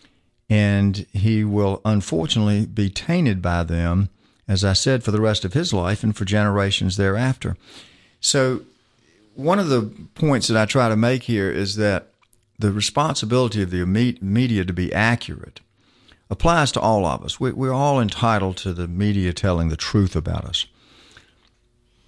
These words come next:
But they've got to be particularly careful when they're talking about a minor,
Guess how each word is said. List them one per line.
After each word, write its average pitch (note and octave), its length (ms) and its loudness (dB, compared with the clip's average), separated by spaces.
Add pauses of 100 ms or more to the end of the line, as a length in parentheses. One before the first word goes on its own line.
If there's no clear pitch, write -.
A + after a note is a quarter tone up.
(400)
But C3 160 2
they've F3 200 2
got D3+ 140 2
to A#2+ 60 2
be A2+ 160 2
particularly A#2+ 800 0
careful F2+ 540 -2 (880)
when G#2+ 140 4
they're G2+ 100 4
talking B2 360 0
about F2+ 280 0
a C#2+ 40 -4
minor, E2+ 580 -2